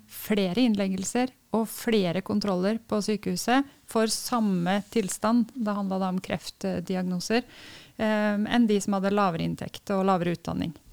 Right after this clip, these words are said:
Eh, og jeg tror jo at det, det burde være helt motsatt. Eh, og vi må bli bedre på å prioritere, sånn at de som har høy helsekompetanse,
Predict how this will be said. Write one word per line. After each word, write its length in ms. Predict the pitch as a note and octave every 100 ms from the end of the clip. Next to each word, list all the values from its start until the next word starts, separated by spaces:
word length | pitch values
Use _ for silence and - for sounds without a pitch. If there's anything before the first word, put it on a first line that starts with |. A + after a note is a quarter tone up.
| - - - - -
Eh, 240 | G#3+ G#3 -
og 100 | B3+
jeg 180 | A#3+ B3
tror 120 | B3+
jo 100 | G#3+
at 140 | A3 A3
det, 80 | A#3 A#3
det 180 | G3 A#3 G3+
burde 220 | A#3 G#3+
være 160 | A3 G#3+ - -
helt 340 | A#3+ - -
motsatt. 480 | A#3 G3+ B3+ - - - _ - - -
Eh, 180 | - A3
og 100 | G#3 G#3+
vi 80 | A3
må 140 | A3
bli 140 | G#3+ G#3+
bedre 520 | A3 F#3 F3+ F3 G3+
på 160 | -
å 200 | G3+ G3+ G3
prioritere, 920 | - G3+ G3 G3+ - G#3+ E3+ F3+ B3
sånn 200 | A#3+ G#3 G#3+
at 80 | G#3+
de 220 | - F#3+ F#3+
som 280 | - A3+
har 440 | G#3+ - F#3 A3 G#3+ - -
høy 340 | G#3 A3+ C4+ C4+
helsekompetanse, 1080 | B3 G#3 F#3+ - F#3+ G3+ G3+ F#3+ - C4+